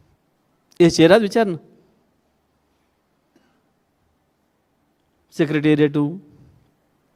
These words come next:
ఉపయోగం లేని భవనాలట. నిజమే, నీ దృష్టిలో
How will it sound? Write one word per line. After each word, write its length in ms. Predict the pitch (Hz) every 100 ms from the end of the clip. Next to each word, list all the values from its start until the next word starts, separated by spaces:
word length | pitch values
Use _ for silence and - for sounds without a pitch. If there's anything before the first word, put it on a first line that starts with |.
| _ _ -
ఉపయోగం 340 | 175 202 190
లేని 160 | 170 147
భవనాలట. 440 | 131 123 110 - - _ _ _ _ _ _ _ _ _ _ _ _ _ -
నిజమే, 280 | 156 226 214
నీ 180 | 185
దృష్టిలో 680 | 180 175 - 185 226 294